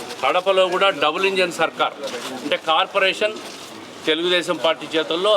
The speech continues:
అదేవిధంగా ఎమ్మెల్యే ఇక్కడ ప్రభుత్వం కూడా తెలుగుదేశం పార్టీ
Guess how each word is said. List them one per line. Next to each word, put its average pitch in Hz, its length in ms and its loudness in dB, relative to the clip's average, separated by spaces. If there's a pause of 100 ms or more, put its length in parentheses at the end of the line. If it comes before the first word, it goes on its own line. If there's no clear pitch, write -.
అదేవిధంగా 170 560 2 (840)
ఎమ్మెల్యే 170 340 2 (320)
ఇక్కడ 135 180 0 (140)
ప్రభుత్వం 156 480 2
కూడా 180 140 2 (100)
తెలుగుదేశం 156 500 -2
పార్టీ 143 220 -2